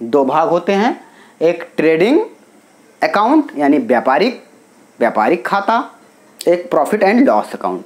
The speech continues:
लाभ and हानि खाता, ठीक? और तीसरा जो होता है balance sheet होता है, और ये दूसरा balance sheet, ठीक?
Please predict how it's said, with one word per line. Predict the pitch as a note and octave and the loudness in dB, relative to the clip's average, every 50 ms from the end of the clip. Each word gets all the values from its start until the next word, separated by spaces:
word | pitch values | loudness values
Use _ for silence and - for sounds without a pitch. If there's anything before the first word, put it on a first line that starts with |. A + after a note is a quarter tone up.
| - _ A2+ | -10 _ -2
लाभ | A2+ B2+ D3 F#3 F3 | 0 0 2 2 2
and | F3+ G3 A3+ A3 - | 2 0 0 -2 -2
हानि | - C#3+ B2 G#2 F#2+ | -2 -2 -2 -2 -2
खाता, | - - - - - - - - - | -4 -8 -10 -10 -10 -12 -12 -6 -2
ठीक? | - C#4+ E4+ E4+ - - - - - - - - - - | -2 0 0 -2 -6 -14 -20 -20 -20 -20 -20 -12 -4 -2
और | A2+ C3+ C#3+ - B3 - - - - - - _ - - - _ _ _ _ _ _ _ _ _ _ _ - | 0 2 2 0 0 -4 -8 -14 -20 -20 -20 _ -20 -20 -20 _ _ _ _ _ _ _ _ _ _ _ -6
तीसरा | D#3 D#3 - A#3 B3 | -4 -2 0 0 0
जो | A#3 G3+ | 2 2
होता | E3+ E3 E3 E3+ D#3+ | 2 0 0 0 0
है | F#3 A#3+ C4 G#3 | 0 0 2 2
balance | D#3 C3 C3 E3+ A#3 | 2 2 2 0 -2
sheet | - - - A2+ F2+ F2 - | -2 -2 -2 -2 -2 -4 -6
होता | - F2+ - - C#2 | -12 -14 -12 -10 -12
है, | - - - - - _ _ - - C#3+ | -12 -12 -16 -20 -20 _ _ -6 -2 0
और | D3 D3 | 2 2
ये | C3 | 2
दूसरा | A2+ B2+ B2+ A#2+ - G#2+ F#2 - - - _ _ _ - | 2 0 0 0 -2 -4 -6 -6 -10 -20 _ _ _ -2
balance | B2+ C#3 C#3+ C3+ C#3 - | 0 0 0 0 -2 -2
sheet, | - A#2+ G2+ - - - - _ _ - | -2 -2 -2 -4 -8 -20 -20 _ _ -4
ठीक? | - C#4 D4 - - | -4 -4 -4 -6 -12